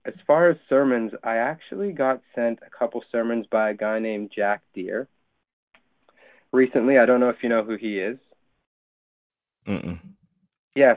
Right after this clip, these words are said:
Speaker 1: so he used to be a professor at, I think, Dallas Theological Seminary. He's, like, a Hebrew professor dude. He's a, like, a Reformed charismatic guy, and one of my friends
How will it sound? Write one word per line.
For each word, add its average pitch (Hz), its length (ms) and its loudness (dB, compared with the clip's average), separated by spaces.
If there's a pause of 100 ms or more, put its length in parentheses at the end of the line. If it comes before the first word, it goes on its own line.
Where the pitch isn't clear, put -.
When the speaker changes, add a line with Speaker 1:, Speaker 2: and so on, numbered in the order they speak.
Speaker 1:
so 117 140 -8
he 147 80 -6
used 147 200 -8
to 151 60 -8
be 151 140 -4
a 135 40 -6
professor 117 1120 -2
at, 104 440 -2 (100)
I 104 120 -10
think, 127 240 -8
Dallas 98 360 -4 (100)
Theological 117 640 -2
Seminary. 113 960 -2
He's, 113 200 -6
like, 107 220 -2
a 101 320 0
Hebrew 113 360 -2
professor 107 520 0
dude. 107 440 -2 (400)
He's 120 260 2
a, 107 460 6
like, 101 240 -4
a - 20 -6
Reformed 113 640 0
charismatic 101 720 -2
guy, 113 300 2
and 95 240 -4 (180)
one 113 160 -2
of 110 80 0
my 104 140 0 (120)
friends 101 440 -2